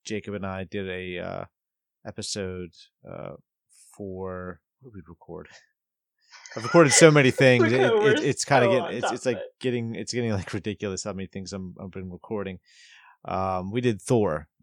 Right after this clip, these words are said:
Speaker 1: this morning. That's what we
Speaker 2: Uh-huh.
Speaker 1: did. And, um, uh, so, you know, if you've listened to that episode, you're gonna,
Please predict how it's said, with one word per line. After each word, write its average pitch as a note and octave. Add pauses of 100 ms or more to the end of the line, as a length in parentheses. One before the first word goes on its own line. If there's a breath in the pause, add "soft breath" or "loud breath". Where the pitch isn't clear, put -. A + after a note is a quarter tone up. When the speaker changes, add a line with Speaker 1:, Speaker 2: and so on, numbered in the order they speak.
(140)
Speaker 1:
this F#2+
morning. G2
That's G2
what -
we F2+
Speaker 2:
Uh-huh. -
Speaker 1:
did. G2 (680 loud breath)
And, A2+
um, G2+ (1080)
uh, B2
so, C#3+
you D3+
know, B2+
if B2
you've A#2+
listened D#3
to C#3
that A#2+
episode, A2+
you're G#2+
gonna, G#2